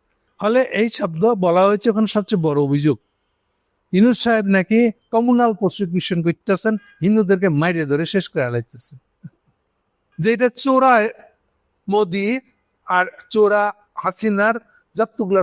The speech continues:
সাগরেদ আছে তাদের বয়ান। ইউনূস সাহেব ক্ষমতা আসার পরেরই তারা এই কাণ্ড করছে। প্রথম প্রথম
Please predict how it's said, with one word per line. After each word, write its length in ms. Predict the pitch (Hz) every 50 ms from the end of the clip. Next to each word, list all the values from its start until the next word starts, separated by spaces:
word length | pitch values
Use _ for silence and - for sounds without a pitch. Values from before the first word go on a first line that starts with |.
| - -
সাগরেদ 400 | - 214 233 214 226 214 196 175 180 170
আছে 140 | 165 196 190 - -
তাদের 240 | 170 151 143 135 117 113
বয়ান। 220 | 127 127 123 113 101 - _ _ _ _ _ _ _ _ _ _ _ _ _ _ _ _ _ _ - 226
ইউনূস 240 | 247 254 277 254 - -
সাহেব 160 | 294 285 285 -
ক্ষমতা 300 | 226 233 247 233 - 254 247 233
আসার 200 | 208 262 254 208 - -
পরেরই 420 | 247 269 277 294 285 262 220 185 160 143 - 190
তারা 180 | 170 165 160 156 160 - -
এই 60 | 196 170 -
কাণ্ড 180 | 180 170 165 165 147 143
করছে। 260 | 123 - - - 117 110 - _ _ _ _ _ _ _ _ -
প্রথম 260 | 233 226 214 247 240 208
প্রথম 240 | 226 233 196 240 220